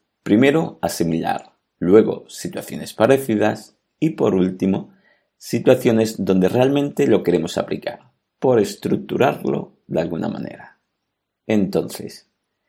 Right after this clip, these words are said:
se entrena en entornos controlados, entorno donde nosotros,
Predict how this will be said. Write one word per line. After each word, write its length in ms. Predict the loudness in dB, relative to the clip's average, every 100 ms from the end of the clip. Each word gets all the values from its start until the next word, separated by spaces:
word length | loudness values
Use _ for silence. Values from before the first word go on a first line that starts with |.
| _
se 220 | -4 0
entrena 540 | 0 2 2 2 0 -2
en 120 | -4
entornos 760 | -4 -2 0 0 0 -8 -14 _
controlados, 840 | -2 0 0 0 0 -2 -8 -14 _ _ _ _
entorno 720 | -2 -2 2 2 2 -2 -6 -8
donde 420 | 2 6 6 4
nosotros, 840 | -2 -2 -2 -2 -4 -12 -14 -20